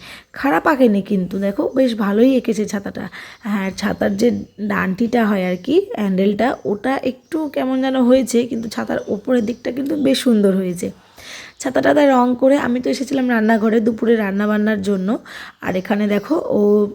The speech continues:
রসুন ছাড়াতে হতো, ও না রসুন ছাড়াতে খুব ভালোবাসে। তো রসুনগুলো দেখে বলছে, "দাঁড়াও, আমিও না তোমাকে রসুনটা ছাড়িয়ে দিই, তোমাকে একটু সাহায্য করে দিই, তাহলে তোমার কাজটা তাড়াতাড়ি হয়ে যাবে।" আর তার আগে মুখটা একটু মানে ও য-, ও যতক্ষণ না এসেছিল রান্নার এখানে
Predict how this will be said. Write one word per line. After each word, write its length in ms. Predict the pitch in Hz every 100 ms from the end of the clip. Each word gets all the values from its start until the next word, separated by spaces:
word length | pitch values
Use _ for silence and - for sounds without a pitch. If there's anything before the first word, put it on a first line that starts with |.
| -
রসুন 680 | - 214 208 - 294 285 269 -
ছাড়াতে 360 | 247 226 208
হতো, 340 | 202 202 240 220
ও 120 | 220
না 140 | 247
রসুন 300 | 220 196 233
ছাড়াতে 280 | 220 214 220
খুব 220 | - 247
ভালোবাসে। 500 | 196 190 190 180 185 - _ _ - - _
তো 140 | - 202
রসুনগুলো 420 | - 214 214 220
দেখে 220 | 208 214
বলছে, 220 | 208 220
"দাঁড়াও, 280 | 208 196 202
আমিও 360 | - 190 202 233
না 140 | 262
তোমাকে 300 | 214 214 214
রসুনটা 400 | 214 196 220 226
ছাড়িয়ে 400 | 233 - 208 233
দিই, 180 | 208 240 - - - _
তোমাকে 280 | 220 202 208
একটু 160 | 220 233
সাহায্য 500 | - 190 202 175 208
করে 200 | 208 208
দিই, 100 | 247
তাহলে 140 | 226
তোমার 240 | 214 220
কাজটা 440 | 226 - 185 - 262
তাড়াতাড়ি 520 | 254 202 202 208 208
হয়ে 180 | 190 185
যাবে।" 240 | 175 175 175 - - - -
আর 260 | - 175 180
তার 160 | - 214
আগে 200 | 220 254
মুখটা 380 | 247 233 - 240
একটু 260 | 233 247
মানে 200 | 233 233 233
ও 180 | 214 214
য-, 140 | 220 -
ও 160 | 214
যতক্ষণ 340 | 220 220 226 240
না 240 | 220 190
এসেছিল 380 | 190 208 - 240
রান্নার 340 | 214 196 202
এখানে 380 | 220 214 208 226